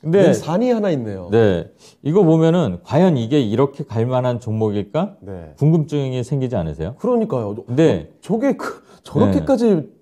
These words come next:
Speaker 2: 바-, 가파르게 올라갈
Speaker 1: 근데
Speaker 2: 뭐가
Speaker 1: 아까
Speaker 2: 있었나?
Speaker 1: 제가 잠깐 힌트를 드렸지만 이게 뭐 테마주는 어떻게 보면 인위적으로 만드는 것도 이-, 있을 거라고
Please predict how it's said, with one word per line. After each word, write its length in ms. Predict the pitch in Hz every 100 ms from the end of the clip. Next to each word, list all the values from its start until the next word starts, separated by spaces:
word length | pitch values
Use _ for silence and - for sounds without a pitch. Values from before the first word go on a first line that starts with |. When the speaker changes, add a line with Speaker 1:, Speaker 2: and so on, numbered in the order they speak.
| _
Speaker 2:
바-, 120 | -
가파르게 460 | - - - 269 269
올라갈 320 | 240 220 202
Speaker 1:
근데 140 | 139 151
Speaker 2:
뭐가 20 |
Speaker 1:
아까 80 | 156
Speaker 2:
있었나? 340 | 151 247 202
Speaker 1:
제가 420 | 127 131 120 - -
잠깐 340 | 156 160 165
힌트를 560 | 160 156 143 139 120 -
드렸지만 560 | 107 101 107 113 98
이게 100 | 92
뭐 160 | 95 92
테마주는 840 | - 180 185 175 156 151 143 160 208
어떻게 260 | - - 120
보면 220 | 131 127
인위적으로 840 | 95 117 139 156 143 127 123 139
만드는 360 | 120 151 104 117
것도 260 | 110 - 143
이-, 160 | 107 -
있을 260 | 101 160
거라고 540 | 135 113 90 101 180